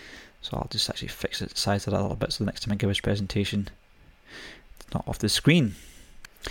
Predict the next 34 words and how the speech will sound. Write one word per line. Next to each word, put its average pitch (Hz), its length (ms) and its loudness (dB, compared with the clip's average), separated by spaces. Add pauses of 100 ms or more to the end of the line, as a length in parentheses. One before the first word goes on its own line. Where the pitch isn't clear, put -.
(260)
So 131 160 8
this 180 220 8
here 147 420 12
is 123 420 10
the 117 140 8
growing 120 500 10
season 107 760 6
length. 127 380 6
This 139 200 6
is 135 100 6
basically 113 460 6
saying 113 640 6
that 107 680 4 (680)
we 110 140 6
have 104 420 8
a 107 100 6
growing 123 480 8
season 113 840 4 (100)
length 110 500 4
of 104 460 4
about 101 280 6
a - 20 -2
hundred 120 480 6
in 107 80 0
the 110 40 -2
first - 280 4
year 127 240 8 (240)
of 101 140 0
the, 107 100 -2 (160)
of 101 120 6
basically 107 300 2
the 101 80 0
Western 104 380 2
world. 101 340 4